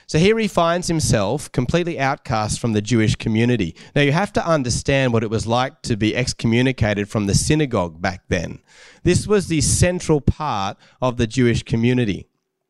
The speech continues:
If you were not part of it, you were not part of the rich network that connected you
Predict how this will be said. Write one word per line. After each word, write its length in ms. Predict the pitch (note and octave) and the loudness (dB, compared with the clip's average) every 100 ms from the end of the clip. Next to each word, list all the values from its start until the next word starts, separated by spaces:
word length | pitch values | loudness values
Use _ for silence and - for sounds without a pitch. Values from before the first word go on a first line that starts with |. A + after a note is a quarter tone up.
| _ _ _ D#3+ | _ _ _ -2
If 220 | E3+ - | -2 0
you 120 | A3+ | 2
were 140 | G3+ | 2
not 240 | F#3 E3+ - | 2 -2 -2
part 320 | - F3 E3+ | -4 -4 -2
of 180 | E3+ B2 | -2 -2
it, 240 | G2 G#2 _ _ _ | -4 -6 _ _ _
you 140 | D3 | 0
were 120 | D3 | 2
not 220 | D3 E3+ - | 2 0 -2
part 240 | E3 E3 | -4 -8
of 80 | D3+ | -8
the 80 | C3+ | -6
rich 280 | E3 - | -6 -6
network 640 | D#3+ D#3+ D3 B2+ G#2+ G#2 - _ - | -4 -4 -2 0 0 -2 -10 _ -4
that 140 | C3+ | -2
connected 560 | - D3+ D#3+ - F3 B2+ | -2 -2 -2 -2 -4 0
you 300 | A#2 A2 | 0 0